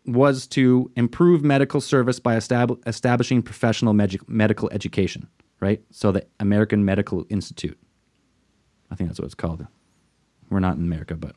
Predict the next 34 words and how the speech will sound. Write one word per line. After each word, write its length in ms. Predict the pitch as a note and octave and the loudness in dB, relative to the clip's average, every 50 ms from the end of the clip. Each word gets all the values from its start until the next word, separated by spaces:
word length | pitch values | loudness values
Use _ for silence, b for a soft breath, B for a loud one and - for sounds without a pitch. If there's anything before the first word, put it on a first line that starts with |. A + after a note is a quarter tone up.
| _ - | _ -4
we 80 | - G2+ | -4 -2
try 180 | - G2+ F2+ | 0 0 0
our 80 | D#2+ E2 | 0 -2
best. 300 | E2 E2 D#2 - - b b b b b b b b b b b b b b b b b b b b | -4 -6 -8 -10 -18 b b b b b b b b b b b b b b b b b b b b
So 160 | - - B2+ A2+ | -4 0 4 4
what 140 | A#2+ C3 | 6 6
happened 280 | D#3+ F#3 G3+ - D3 C3 | 6 4 4 2 2 0
was, 240 | A2+ A2+ A#2+ - - - | 0 0 -2 -4 -14 -14
so 160 | - - B2 | -4 0 0
they 80 | A#2+ | 2
started 180 | A2+ - D#3 D3+ | 2 2 2 4
doing 160 | C#3+ C3+ A#2+ | 4 4 6
that, 200 | A2+ G#2+ G2+ - - | 4 4 2 0 -4
and 180 | - - A2 A#2 | -2 0 2 2
they 60 | A#2+ | 2
started 380 | - - D3 C#3+ C3+ A#2 F2 | 2 2 2 2 2 2 2
now, 340 | A#2 A#2+ B2+ B2+ B2+ C#3 D#3 - | 2 2 4 4 2 2 0 0
with 140 | - A2+ G#2+ - | -4 -4 -2 0
all 160 | A2 A#2+ C#3+ | 2 4 4
his 120 | D3+ C3 B2+ | 4 4 4
money, 200 | C3 C3 B2+ A2 | 2 2 2 2
he 120 | G2 A2 | 0 -2
started 320 | G#2+ - B2 B2 A#2 G#2+ F#2+ | -2 -2 0 0 0 0 2
donating 480 | A2+ G#2+ A#2+ B2+ A#2+ A2 G#2 G2 F#2 | 4 4 6 6 4 4 2 0 -2
to 100 | - G#2 | -4 -4
these 160 | F2+ F#2+ F2 - | -4 -4 -4 -4
colleges 460 | - - A#2+ B2 A2+ F#2+ G2 F#2+ D#2+ | -2 0 2 4 4 4 2 0 0
that 100 | F2 D2+ | 0 -2
were 80 | E2 | -4
pushing 400 | - - - C3 - - G#2+ G2+ | -6 0 0 0 0 2 0 0
these 160 | G2 F2+ E2 - | 0 0 -2 -4
pharmaceutical 600 | - G#2 G2+ G2 F#2 - - B2+ C#3 C3 - F#2+ | -2 0 0 0 0 2 2 2 2 2 0 -2
drugs, 360 | E2+ G2+ G#2 F2 C2 - - | 0 0 0 0 -2 -8 -10
right? 280 | - E2 G#2+ C#3 - | -6 -2 -2 -2 -4